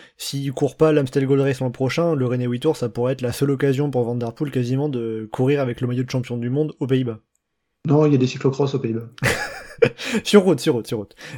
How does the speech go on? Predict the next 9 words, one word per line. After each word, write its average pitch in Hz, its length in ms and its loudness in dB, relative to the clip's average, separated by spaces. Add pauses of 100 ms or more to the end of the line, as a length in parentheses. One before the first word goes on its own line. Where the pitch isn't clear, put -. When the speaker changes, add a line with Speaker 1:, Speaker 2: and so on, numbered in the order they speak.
Speaker 1:
Mais 143 80 2
oui, 131 160 2 (320)
<laughs> - 320 -4
il 160 140 -4
y 147 40 6
a 151 40 6
les 151 100 6
cyclocross. 135 580 -2 (440)
Euh, 147 720 2